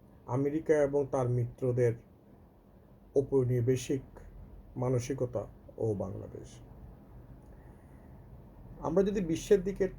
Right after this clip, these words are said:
তাকাই, তাহলে আমরা দেখব যে আমেরিকার আধিপত্যবাদ বিশ্বব্যাপী যেভাবে,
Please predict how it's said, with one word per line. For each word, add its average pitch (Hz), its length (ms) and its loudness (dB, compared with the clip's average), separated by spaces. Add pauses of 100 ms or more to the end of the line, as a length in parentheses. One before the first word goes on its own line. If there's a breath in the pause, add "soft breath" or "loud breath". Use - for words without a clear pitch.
তাকাই, 120 500 -2 (640)
তাহলে 160 260 4
আমরা 165 220 4
দেখব 127 540 0 (920)
যে 123 500 2 (240)
আমেরিকার 190 640 2 (100)
আধিপত্যবাদ 131 840 0 (100)
বিশ্বব্যাপী 147 720 0
যেভাবে, 131 540 2